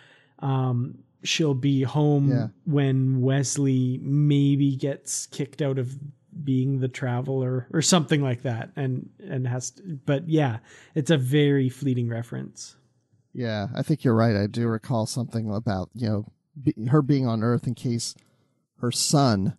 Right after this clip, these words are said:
Speaker 2: I don't even know if they said Wesley. <laughs>
Speaker 1: <laughs> Yeah.
Speaker 2: I don't know. But, uh, so another interesting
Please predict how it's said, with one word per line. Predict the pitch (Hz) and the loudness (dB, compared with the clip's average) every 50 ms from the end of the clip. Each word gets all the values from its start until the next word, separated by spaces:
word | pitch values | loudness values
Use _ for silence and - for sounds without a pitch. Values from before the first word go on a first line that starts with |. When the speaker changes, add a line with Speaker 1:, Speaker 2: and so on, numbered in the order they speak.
| _ _ | _ _
Speaker 2:
I | - 202 | 2 4
don't | 240 240 208 | 6 6 6
even | 190 175 175 | 6 6 6
know | 156 156 | 4 4
if | 151 - | 4 2
they | 160 147 | 0 0
said | - - 165 143 131 | 2 2 0 0 0
Wesley. | 123 113 127 - - 135 - - - | 0 -2 -2 -2 -4 -6 -2 4 4
<laughs> | 190 180 - - - 220 - 330 - | 6 6 6 4 4 4 6 6 6
Speaker 1:
<laughs> | 254 247 311 202 190 | 6 6 6 6 6
Yeah. | - 302 - 185 226 254 - _ _ _ _ _ _ _ _ _ 143 160 170 - - _ _ _ - - - - 180 190 208 214 220 214 208 - - _ _ _ - - | 6 4 4 4 0 -2 -4 _ _ _ _ _ _ _ _ _ -20 -20 -20 -20 -20 _ _ _ -20 -18 -16 -16 -16 -16 -16 -16 -16 -16 -16 -16 -20 _ _ _ -12 -8
Speaker 2:
I | 127 127 | -6 -6
don't | 131 123 120 120 | -4 -4 -6 -6
know. | 117 110 117 - _ _ - - - _ _ _ _ - | -6 -6 -8 -8 _ _ -20 -20 -20 _ _ _ _ 4
But, | 151 180 175 165 151 - - | 6 8 8 8 6 4 4
uh, | 160 147 139 135 135 135 120 - - - - _ _ _ _ _ _ _ _ _ _ _ _ _ _ _ - | 4 6 6 6 4 4 2 -2 -8 -20 -20 _ _ _ _ _ _ _ _ _ _ _ _ _ _ _ -2
so | - - 220 208 - | 2 4 6 6 6
another | - 208 208 214 254 277 262 294 226 202 | 6 6 6 6 6 6 6 4 4 4
interesting | - 170 156 - - 143 - - - 143 139 135 135 127 127 127 123 117 | 6 4 4 4 2 0 0 0 2 4 4 6 6 4 4 4 2 0